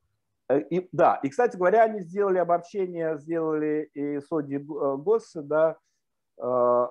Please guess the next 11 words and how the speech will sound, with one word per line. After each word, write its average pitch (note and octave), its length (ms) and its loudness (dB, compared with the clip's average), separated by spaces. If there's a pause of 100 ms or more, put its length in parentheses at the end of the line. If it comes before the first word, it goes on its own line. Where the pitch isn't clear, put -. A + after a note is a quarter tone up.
(140)
значит, C3+ 540 -6 (180)
почему A2 300 -14
тут - 180 -20
я G2+ 80 -12
не F#2+ 60 -10
буду E2+ 240 -18
Госсе, G#2+ 400 -14
ну, D3 140 -8
неважно. B2 420 -4 (680)
В - 20 -20
общем, A#2+ 260 -14